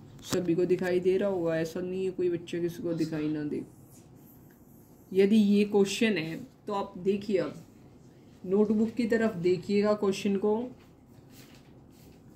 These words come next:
करना वही है, square root ही करना है और कुछ नहीं करना इसमें, स्क्वायर रूट करना है। तो टू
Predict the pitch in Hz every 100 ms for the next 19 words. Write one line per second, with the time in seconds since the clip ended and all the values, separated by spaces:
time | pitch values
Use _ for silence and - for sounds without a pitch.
0 | - - - 240 262 285 269 185 196 247
1 | 226 - - 220 214 240 233 240 240 -
2 | 240 247 254 214 190 185 175 160 165 -
3 | - - - - 202 196 226 - 240 214
4 | 175 170 165 160 - - - - - -
5 | - - 214 220 226 226 - 165 170 185
6 | 214 - - 254 262